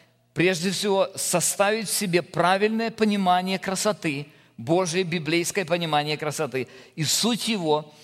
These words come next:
начинается из того, что вся слава чере царя внутри.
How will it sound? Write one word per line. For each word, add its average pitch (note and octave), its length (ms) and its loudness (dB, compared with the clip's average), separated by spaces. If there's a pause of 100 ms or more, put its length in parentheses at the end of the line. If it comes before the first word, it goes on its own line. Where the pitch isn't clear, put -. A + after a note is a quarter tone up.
(120)
начинается D#3+ 720 0
из C#3 180 -6
того, C#3 300 -2
что C3+ 320 0 (300)
вся D#3 260 -2
слава C3 520 0 (160)
чере C3 360 0
царя B2 340 0
внутри. A#2+ 560 -6